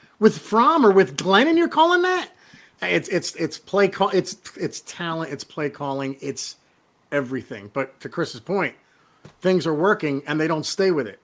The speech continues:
And why not? What, what? This isn't that complicated, you know, you know? And for,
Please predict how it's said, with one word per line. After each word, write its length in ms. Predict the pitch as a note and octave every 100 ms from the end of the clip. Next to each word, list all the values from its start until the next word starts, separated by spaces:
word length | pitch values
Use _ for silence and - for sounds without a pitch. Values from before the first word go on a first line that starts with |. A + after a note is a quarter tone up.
| -
And 320 | B2 B2 C3 -
why 320 | C3 C#3 E3
not? 360 | E3+ F3 C3+ A2+
What, 200 | B2+ D3+ D3 C#3+ - -
what? 140 | - _ _ _
This 160 | F3 G#3
isn't 300 | G3 G3 C3
that 280 | D#3 E3+ -
complicated, 720 | - D3+ D3+ C#3 A2+ G2 F#2+ _ _ G#3+
you 60 |
know, 80 | G3+ _ -
you 80 | E3+
know? 180 | D3+ - _ -
And 160 | F3 F3
for, 280 | F#3 F3